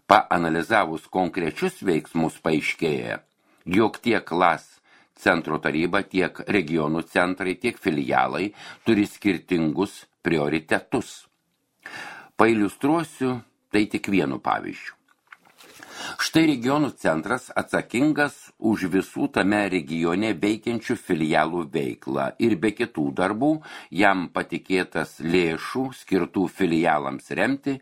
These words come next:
paskirstymas. Turėdamas visą informaciją, regionų centras stengiasi nukreipti lėšas ten, kur jų trūksta būtiniausioms reikmėms. Štai viename rajone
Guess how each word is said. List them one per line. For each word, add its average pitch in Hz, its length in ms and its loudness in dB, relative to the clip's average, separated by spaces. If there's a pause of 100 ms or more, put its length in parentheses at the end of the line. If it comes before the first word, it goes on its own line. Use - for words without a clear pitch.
(160)
paskirstymas. - 960 -6 (1120)
Turėdamas 151 580 2
visą 139 240 -2
informaciją, 76 760 -2
regionų 101 540 0
centras 78 480 0
stengiasi 82 560 0
nukreipti 82 560 0
lėšas 76 480 -4
ten, 113 240 2
kur 95 240 -2
jų 73 160 -4
trūksta 117 540 -2 (240)
būtiniausioms 78 1160 -2
reikmėms. 67 640 -4 (580)
Štai - 260 2
viename 131 460 2
rajone 85 640 -2